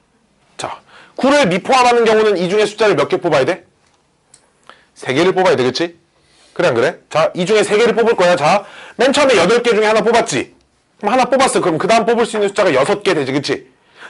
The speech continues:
그럼 또, 그럼 얘 뽑았어. 그럼 봐봐. 그 다음 세 번째로 뽑을 수 있는 숫자가 몇 개밖에 없는지 봐봐. 네 개밖에 없어, 그치? 근데 여기 나누기 몇 해? 삼 팩토리얼 해줘야 돼. 왜? 이 뽑은 세 숫자가 뽑는 순서가 아무리 바뀌어도 상관은 없을 거니까, 그치?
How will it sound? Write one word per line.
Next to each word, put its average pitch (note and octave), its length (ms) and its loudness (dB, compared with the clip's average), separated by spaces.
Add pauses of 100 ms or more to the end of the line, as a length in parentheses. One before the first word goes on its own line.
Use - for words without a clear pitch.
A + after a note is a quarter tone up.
그럼 A3 140 -6
또, A3+ 280 0
그럼 A3 180 0
얘 G#3 140 2
뽑았어. B3+ 360 0
그럼 F3+ 180 0
봐봐. D#3 320 0
그 F#3+ 80 0
다음 F#3+ 160 2
세 F#3 160 0
번째로 A3 320 0
뽑을 G#3+ 180 -2
수 - 80 -12
있는 F3 140 -4
숫자가 E3 180 0
몇 A#2 140 -2
개밖에 E3 240 0
없는지 A2 260 -8
봐봐. E2 160 -20 (720)
네 G#2 140 -4
개밖에 B2+ 260 -4
없어, - 160 -10
그치? - 280 -8 (1160)
근데 D#3+ 220 2
여기 D3+ 160 -2
나누기 C3+ 300 -2
몇 A#2 240 0
해? F#3 80 -6 (160)
삼 - 240 -14
팩토리얼 C3 440 -8
해줘야 A2+ 240 -8
돼. F2 120 -16
왜? A#2+ 200 -2 (220)
이 F3 160 -6
뽑은 A3+ 260 0
세 G#3 140 0
숫자가 F3 480 -2 (1300)
뽑는 A3+ 320 0
순서가 G3+ 480 0
아무리 D#3+ 260 -4
바뀌어도 C3 460 -6 (100)
상관은 D3 380 -10 (180)
없을 - 220 -18
거니까, - 260 -20
그치? - 220 -18